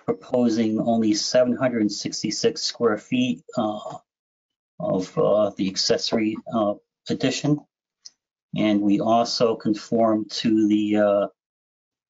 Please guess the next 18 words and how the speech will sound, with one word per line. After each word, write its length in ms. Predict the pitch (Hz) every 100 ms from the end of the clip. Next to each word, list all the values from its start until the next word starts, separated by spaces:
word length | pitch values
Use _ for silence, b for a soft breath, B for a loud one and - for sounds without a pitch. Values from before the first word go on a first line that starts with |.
| -
uh, 380 | - - - - -
yard 360 | 139 123 131
setbacks, 600 | - 131 - 131 127 -
the 80 | 123
front, 400 | 117 123 123 -
side, 340 | - 120 117 110
and 160 | 107
rear, 360 | 120 135 156 156 - -
and 120 | 101
also 320 | 104 101 -
the 140 | 101 95
coverage 580 | - 110 113 123 - - _ _ _ _ _
for 240 | 107 104
the, 280 | 98 98 98
uh, 160 | 98 98 - -
for 80 | 98
the 80 | 101
lot. 400 | 92 104 127 -